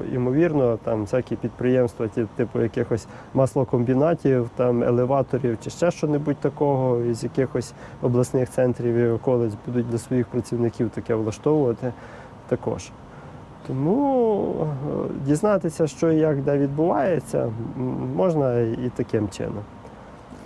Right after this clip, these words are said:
Так що, е, не опускайте руки, не, не хапайте переляк.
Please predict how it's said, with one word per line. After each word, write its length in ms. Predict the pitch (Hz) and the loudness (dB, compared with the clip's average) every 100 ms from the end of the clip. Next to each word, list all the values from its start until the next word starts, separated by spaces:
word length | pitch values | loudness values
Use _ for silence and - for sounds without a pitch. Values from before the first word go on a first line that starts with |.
| - - - - - - - - - | -18 -18 -18 -18 -18 -18 -18 -16 0
Так 200 | 156 156 | 0 0
що, 280 | - 156 139 117 - - - - - - - - - - - - - - - - - - - - - - - - - - | 0 0 0 -6 -18 -20 -20 -20 -20 -20 -20 -20 -20 -20 -20 -20 -20 -20 -20 -20 -20 -20 -20 -18 -20 -20 -20 -20 -18 -12
е, 260 | 131 127 127 | -6 -4 2
не 160 | 135 156 | 4 4
опускайте 580 | 143 160 - 170 - | 2 0 2 2 4
руки, 300 | 180 254 233 180 | 2 0 -2 -4
не, 220 | 135 139 | 0 2
не 180 | 131 139 | 4 2
хапайте 480 | 143 160 165 156 147 | 2 2 2 0 -2
переляк. 460 | - 151 156 196 | 2 2 4 2